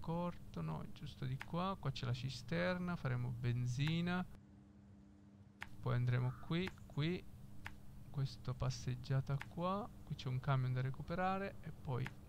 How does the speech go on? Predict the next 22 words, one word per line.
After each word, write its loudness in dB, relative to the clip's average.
questo -2
pezzo. -4
E 4
l'ultimo 0
è 2
questo. -8
Signori, 2
quello 6
è 6
l'ultimo 4
avamposto 2
da 4
sbloccare. -2
Attiviamo 8
il 4
motore, 6
spegniamo 6
quello 6
e 4
vediamo 6
un 6
po'. 4